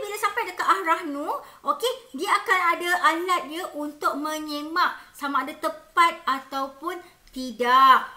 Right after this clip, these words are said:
Oleh itu, bolehlah bawa ke tempat Ahranu ataupun ke syarikat emas ataupun ke kedai emas untuk semakan. Saya nasihatkan, kalau nak buat semakan ni, ah, kalau boleh jangan pergi kat satu tempat.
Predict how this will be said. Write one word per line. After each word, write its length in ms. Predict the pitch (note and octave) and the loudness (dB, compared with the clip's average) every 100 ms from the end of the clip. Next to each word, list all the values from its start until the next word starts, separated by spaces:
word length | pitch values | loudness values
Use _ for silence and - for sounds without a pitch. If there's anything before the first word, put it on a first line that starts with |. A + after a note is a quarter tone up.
| D#4+ | -6
Oleh 400 | G#4 A#4 G4+ D#4+ | -2 -2 -2 -6
itu, 160 | - F#4 E4 C4 | -6 -6 -6 -2
bolehlah 480 | G#4 A4+ A4+ F#4+ E4 | 0 2 0 -2 0
bawa 480 | E4 D#4+ D#4+ F4 F#4 F#4 - | 2 0 -2 -4 -6 -8 -12
ke 400 | F4+ F#4+ F#4+ - | -8 -8 -8 -8
tempat 400 | D4+ - D#4 - | -12 0 0 2
Ahranu 720 | C#4 C#4+ C4+ C4 C4 B3+ A3+ - - | 0 2 0 0 0 -6 -8 -10 -8
ataupun 640 | A#3 C4 D4 D4 E4+ F4 - | -4 -4 -2 -6 -6 -8 -8
ke 80 | F4 F4+ | -6 -6
syarikat 480 | E4+ C#4+ D4 D#4 C4+ | -4 -6 -4 -8 -6
emas 320 | C#4+ F4+ B4+ - | -6 -2 -4 -2
ataupun 480 | B3 - C#4 E4 E4 - | -2 -2 -8 -8 -14 -14
ke 240 | E4 D#4+ | -12 -10
kedai 320 | D4 C#4 C4+ | -8 -8 -8
emas 240 | C4 F4+ D4+ | -6 -6 -6
untuk 320 | C4+ C4+ C4+ D4+ | -8 -8 -6 -8
semakan. 560 | - A#3+ A3+ - G#3 - - - | -6 -8 -8 -8 -10 -12 -20 -4
Saya 480 | F#4+ F#4+ A4+ A#4 | 2 2 2 -2
nasihatkan, 880 | F4+ F4 D#4+ E4 D#4+ - B3+ G#3 - - - _ | -4 -4 -8 -6 -6 -6 -4 -2 -4 -8 -18 _
kalau 320 | E4 F#4+ G#4+ A4 | 0 4 2 2
nak 240 | F4+ D4 | -2 -2
buat 80 | F4+ | -4
semakan 800 | - E4 E4 C#4+ - A#4 F4 C#4+ | -4 -4 -2 -4 -4 -2 -2 -4
ni, 160 | C4 F4 - _ B3 | -10 -12 -20 _ -4
ah, 320 | B3+ B3+ B3 | -2 -2 -2
kalau 240 | E4+ F#4 | -2 -2
boleh 240 | F#4+ G4+ E4+ | -2 -4 -6
jangan 240 | D#4+ D#4+ | -8 -8
pergi 160 | E4 D#4+ | -10 -12
kat 80 | |
satu 240 | - C#4 B3 | -12 -14 -10
tempat. 320 | A#3+ - - | -12 -12 -18